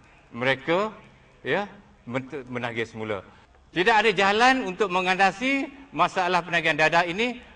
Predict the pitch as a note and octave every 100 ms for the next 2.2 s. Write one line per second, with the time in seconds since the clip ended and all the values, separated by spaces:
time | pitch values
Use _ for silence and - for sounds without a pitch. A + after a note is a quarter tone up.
0 | - C#3 D3+ D#3 F3+ F3 F#3+ F#3+ F#3 C#3
1 | C#3+ C#3+ D3 C#3 C3+ C3+ - A2 A2+ A#2
2 | B2